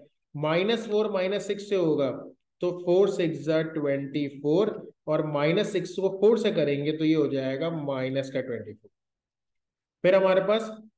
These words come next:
second को सेकंड से, यानी माइनस फ़ोर को थ्री से करेंगे तो फ़ोर थ्री जा ट्वेल्व, और माइनस सिक्स को टू से करेंगे तो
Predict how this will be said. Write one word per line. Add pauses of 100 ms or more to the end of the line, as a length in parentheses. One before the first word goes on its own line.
(300)
second
को
सेकंड
से, (280)
यानी
माइनस
फ़ोर
को
थ्री
से
करेंगे
तो
फ़ोर
थ्री
जा
ट्वेल्व,
और
माइनस
सिक्स
को
टू
से
करेंगे
तो